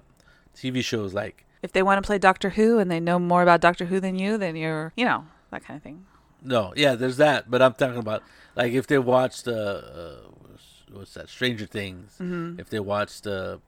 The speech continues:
Speaker 1: Big Bang Theory, you know, there's, there's games being played, role-playing games being played in that game, but is it the way they, you, most people play?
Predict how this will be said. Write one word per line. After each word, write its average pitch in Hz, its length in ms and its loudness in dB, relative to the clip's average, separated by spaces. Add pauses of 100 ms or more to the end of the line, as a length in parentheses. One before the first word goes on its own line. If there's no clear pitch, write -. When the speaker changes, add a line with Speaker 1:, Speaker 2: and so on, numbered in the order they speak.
(140)
Speaker 1:
Big 117 180 -8
Bang 104 280 -6
Theory, 92 420 -10 (400)
you 107 80 -12
know, 104 220 -6 (460)
there's, 135 420 6 (300)
there's 123 320 -2 (160)
games 143 300 -2
being 135 240 -2
played, 151 600 -2 (100)
role-playing 127 320 -4
games 127 180 -2
being 117 160 -4
played 123 180 -4
in 139 80 -6
that 135 160 -2
game, 151 240 -6 (360)
but 123 280 0
is 123 200 -4
it 110 140 -8
the 117 100 -6
way 123 260 2
they, 110 360 -4 (220)
you, 117 420 -8 (100)
most 120 240 -8
people 101 220 -10
play? 160 400 0